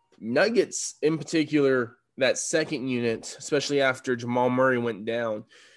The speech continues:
really underrated defensively. That core, um, led by Millsap and JaMychal Green on the defensive end, along with Shaq Harrison coming in, who,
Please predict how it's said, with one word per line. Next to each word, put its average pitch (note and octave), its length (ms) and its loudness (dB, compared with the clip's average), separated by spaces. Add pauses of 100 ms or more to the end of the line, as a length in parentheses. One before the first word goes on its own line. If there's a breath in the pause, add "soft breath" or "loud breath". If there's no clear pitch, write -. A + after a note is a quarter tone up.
(160 loud breath)
really E3 560 2
underrated B2+ 920 0
defensively. A2+ 760 -6
That A#2 280 -6
core, C#3 640 2
um, A#2 340 0
led B2 200 -2
by A2+ 160 -2
Millsap B2 840 -2
and A2+ 320 -2
JaMychal A2+ 480 -4
Green A#2+ 540 -6
on A#2 220 -8
the A#2 100 -6
defensive A#2 460 -8
end, A#2 120 -4
along A2+ 300 -4
with A2+ 140 -8
Shaq A2 300 -6
Harrison A#2+ 640 -4
coming A#2+ 420 -6
in, A#2 340 -6
who, A#2+ 400 -8